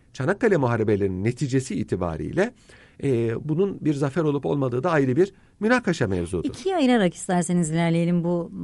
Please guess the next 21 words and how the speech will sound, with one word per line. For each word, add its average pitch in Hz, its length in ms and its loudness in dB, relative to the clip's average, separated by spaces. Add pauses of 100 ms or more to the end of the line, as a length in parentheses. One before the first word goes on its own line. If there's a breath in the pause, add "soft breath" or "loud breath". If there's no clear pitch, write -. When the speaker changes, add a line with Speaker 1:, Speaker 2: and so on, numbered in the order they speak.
(180)
Speaker 2:
sonucu. 185 580 -2
Bir 233 60 -4
kere 233 160 0
Türkiye 208 360 -4
açısından, 175 500 -2
yani 175 140 0
İstanbul'un 180 360 -4
işgal 175 300 -4
edilmemiş 180 420 -2
olması 156 320 -2
açısından, 175 460 -6 (380 loud breath)
diğeri 233 260 0
de 220 80 0
Boğaz'ın 202 420 0
geçilmemiş 190 760 0
olması 165 380 -2
açısından, 175 560 -2
Speaker 1:
Evet. - 300 -20
Speaker 2:
yani 170 200 -4
Almanları, 190 640 0 (400 soft breath)
e, 160 560 -4